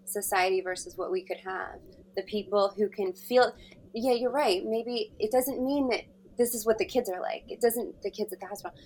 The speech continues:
Just because you feel it louder doesn't mean you understand it louder, but you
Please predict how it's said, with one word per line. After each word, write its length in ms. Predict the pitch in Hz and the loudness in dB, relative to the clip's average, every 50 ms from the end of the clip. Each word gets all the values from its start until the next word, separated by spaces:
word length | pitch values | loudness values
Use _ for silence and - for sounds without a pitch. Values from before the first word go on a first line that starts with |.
| - - - - - - - - - - - - | -20 -20 -20 -20 -20 -20 -20 -20 -20 -12 -4 -2
Just 180 | 247 269 - | 0 0 0
because 300 | - 254 - 233 208 - | 0 -2 0 -2 -2 -2
you 40 | - | -2
feel 420 | - - - - - 240 233 226 | -2 -2 -2 2 4 6 6 6
it 100 | 214 196 | 4 4
louder 240 | 202 190 185 180 175 | 2 2 2 2 2
doesn't 240 | 180 196 185 196 190 | 0 -2 -2 0 0
mean 120 | 190 185 | 0 2
you 100 | 185 175 170 | 2 0 0
understand 640 | 170 - - - - - - 175 180 196 202 208 190 | -2 -6 -8 -8 -8 -8 -6 -4 -2 -2 -2 -2 -2
it 120 | - - | -4 -6
louder, 400 | - 170 - - - - - - 190 - | -6 -6 -6 -6 -6 -6 -8 -8 -6 -6
but 180 | - - - - | -6 -4 -4 -6
you 80 | 190 | -8